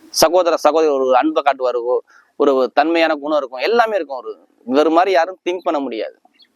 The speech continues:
இனிமே பாருங்க, உங்களுக்கு வேலை உத்தியோகம் சூப்பரா அமைச்சு கொடுக்குறாரு பாருங்க. பத்துல புதன், கேந்திரத்துல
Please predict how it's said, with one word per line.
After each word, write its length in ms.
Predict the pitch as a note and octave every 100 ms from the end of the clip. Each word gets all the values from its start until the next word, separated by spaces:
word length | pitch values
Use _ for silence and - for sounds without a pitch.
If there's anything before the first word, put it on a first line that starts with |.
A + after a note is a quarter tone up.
| _ _ _ _ _ _ C6 C6+ A#5+ _ C6 C6+ - - C6+ C6+ A#5+
இனிமே 220 | E3 G#3
பாருங்க, 240 | G3+ G3
உங்களுக்கு 240 | E3 D3 F3
வேலை 140 | G3+
உத்தியோகம் 380 | F#3 D#3+ F3+ G#3+ -
சூப்பரா 400 | A#3+ - G#3 G#3
அமைச்சு 220 | E3+ E3 D3
கொடுக்குறாரு 300 | B2+ A#2+ A2
பாருங்க. 160 | A2 C#3
பத்துல 300 | - - F#3+
புதன், 260 | C#3 C3+ A#2+
கேந்திரத்துல 440 | E3 E3+ E3 D3